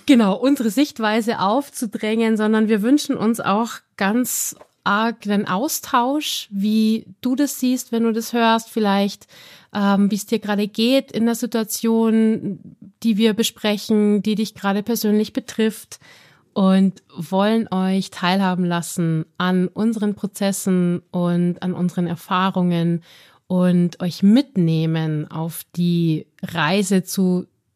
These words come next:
den ganzen wundervollen Graustufen, zu all diesen Farben, die zwischen Schwarz und Weiß sich befinden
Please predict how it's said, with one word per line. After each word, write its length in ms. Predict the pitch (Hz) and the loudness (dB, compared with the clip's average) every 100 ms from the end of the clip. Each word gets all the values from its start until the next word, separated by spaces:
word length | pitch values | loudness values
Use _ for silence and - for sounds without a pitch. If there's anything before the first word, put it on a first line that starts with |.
| _ _ _ _ | _ _ _ _
den 140 | 208 | 0
ganzen 420 | 196 202 226 233 185 | 2 0 0 0 2
wundervollen 920 | 202 226 220 - 185 185 185 185 185 | 4 4 2 0 0 2 2 2 0
Graustufen, 1040 | 170 160 160 175 - - 156 - - 165 | -2 -2 0 -2 -4 -6 -6 -8 -4 -4
zu 180 | 160 202 | -4 -6
all 280 | - 196 220 | -2 0 2
diesen 300 | 226 202 214 | 2 2 0
Farben, 680 | - - 165 190 185 165 156 | -2 0 2 4 4 2 2
die 160 | 190 | -2
zwischen 420 | 170 - 185 - 185 | -4 -4 -6 -2 -2
Schwarz 500 | - 175 165 190 - | -2 -2 -2 -4 -2
und 180 | 185 | -2
Weiß 400 | 175 160 175 190 | -2 -2 -2 -2
sich 220 | - 190 - | -4 -6 -6
befinden 640 | 190 - 185 190 185 180 | -8 0 2 2 2 0